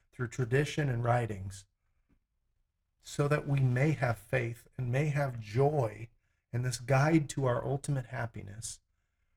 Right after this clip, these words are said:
and share it with others so that they may have that same sense of joy and that sense of peace that only comes from the Father.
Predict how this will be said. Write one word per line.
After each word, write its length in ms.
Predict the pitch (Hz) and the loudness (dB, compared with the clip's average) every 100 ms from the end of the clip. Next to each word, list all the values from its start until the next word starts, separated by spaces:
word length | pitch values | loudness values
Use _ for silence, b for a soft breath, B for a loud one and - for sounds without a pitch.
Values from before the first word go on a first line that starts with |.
| _ - | _ 0
and 120 | 156 | 0
share 440 | 160 - 160 202 | 0 -4 -2 0
it 80 | 180 | 0
with 180 | 123 120 | -2 0
others 340 | 160 185 123 | 0 0 -4
so 140 | - 139 | -4 -4
that 160 | 139 | -4
they 140 | - 202 | -4 -4
may 180 | 196 180 | 0 0
have 260 | 156 160 | 0 -2
that 220 | 156 151 | -4 -6
same 480 | - - 170 180 160 - b b b b - | -6 4 6 8 6 2 b b b b 0
sense 360 | - 170 175 | 4 6 4
of 140 | 151 113 | 2 -2
joy 560 | 123 127 131 165 208 - _ _ | 0 0 0 -2 -2 -4 _ _
and 100 | 135 | 2
that 140 | 160 175 | 2 4
sense 340 | - 185 180 | 2 2 2
of 220 | 147 - | 0 -4
peace 340 | - 247 180 - | -6 0 2 0
that 200 | 147 - - | -4 -8 2
only 380 | 190 214 202 185 | 4 6 4 2
comes 400 | - 160 156 151 | 0 0 0 -2
from 260 | - 175 | -2 0
the 80 | 175 | 0
Father. 540 | - 190 196 120 - | 0 0 0 -2 -8